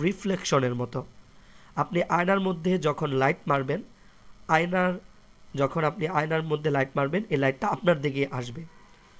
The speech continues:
তো আল্লাহ তাআলারকে আমরা যখন ভালোবাসবো, এই ভালোবাটা-, এই ভালোবাসাটা আল্লাহকে যতটুকু না উপকৃত করবে, আল্লাহকে তো absolutely কোনো উপকার করবে না, বরং এটা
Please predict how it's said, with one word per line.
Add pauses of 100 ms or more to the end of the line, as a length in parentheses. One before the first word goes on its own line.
(340)
তো (100)
আল্লাহ
তাআলারকে
আমরা
যখন
ভালোবাসবো, (1080)
এই
ভালোবাটা-, (220)
এই
ভালোবাসাটা (100)
আল্লাহকে
যতটুকু
না (420)
উপকৃত
করবে,
আল্লাহকে
তো
absolutely
কোনো
উপকার
করবে
না, (420)
বরং
এটা